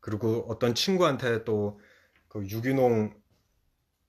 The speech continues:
뭐지, 저거 땅콩 버터를 선물 받아서 그 위에다가 살짝 이렇게 뿌려서 같이 이렇게 떠먹었어요. 제가 직접 만들었어요, 사실. 어, 바나나 한 다발을 사 먹을 때,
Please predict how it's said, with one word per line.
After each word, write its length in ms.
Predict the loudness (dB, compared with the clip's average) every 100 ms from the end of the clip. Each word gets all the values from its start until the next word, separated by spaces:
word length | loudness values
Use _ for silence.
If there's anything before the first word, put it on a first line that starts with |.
| _ _ _ _ _ -10
뭐지, 300 | -8 -8 -8
저거 240 | -4 -2
땅콩 380 | -2 -2 0 2
버터를 420 | 0 0 0 0
선물 420 | -2 -2 0 0 0
받아서 680 | 2 2 2 2 2 -4 _ _ _ _ _
그 120 | -4
위에다가 420 | 2 4 4 2 -2
살짝 420 | -6 -6 -6 -6
이렇게 420 | -8 -6 -6 -6 -12 _
뿌려서 420 | -6 -4 -2 -4 -6
같이 260 | -12 -12
이렇게 200 | -12 -12
떠먹었어요. 360 | -10 -8 -8 -8
제가 340 | 2 4 4
직접 320 | -2 -2 -2 0
만들었어요, 600 | -2 -2 -4 -6 -10 -10
사실. 380 | -12 -12 -12 -14 _ _ _ _ _ _ _ _ _ _ _ 0
어, 520 | 4 6 4 0 -6 _ _ _ _
바나나 420 | -4 0 2 2
한 180 | 2 2
다발을 640 | 4 4 2 2 -2 -4
사 220 | -6 -8 -6
먹을 360 | -4 -4 -6
때, 480 | -6 -4 -6 -8